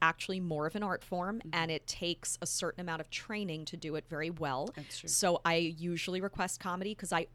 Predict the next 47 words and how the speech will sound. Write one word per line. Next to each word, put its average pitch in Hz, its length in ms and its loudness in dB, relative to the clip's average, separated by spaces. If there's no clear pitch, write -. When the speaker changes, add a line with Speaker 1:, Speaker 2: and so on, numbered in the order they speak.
Speaker 1:
al-, 185 200 8
not 165 240 0
because 196 280 -2
I 180 60 0
don't 165 280 -4
do 254 180 -2
drama, 160 400 -2
and 156 100 0
I 151 60 2
actually 151 240 0
do 156 140 -4
more 214 240 2
drama 151 280 0
than 151 120 -4
I 127 60 -4
do 156 120 -4
comedy. 160 400 -4
I 175 120 6
already 170 300 0
know 160 180 -4
you 156 160 -4
guys 147 240 -2
can 151 160 -10
do 147 160 0
it. 294 140 -2
So - 180 0
I 170 60 4
usually 165 380 -2
request - 320 -4
that. 160 220 0
I 175 120 6
have 165 240 -2
found 175 320 -2
a 160 40 -4
lot 180 320 0
of 311 100 0
talent - 540 -6
at 233 80 -6
a 226 40 -4
lot 233 280 -2
of 240 60 -6
different - 260 -6
workshops. - 560 -8
And 180 140 -2
as 170 160 -4
the 160 100 -4
head 196 380 -4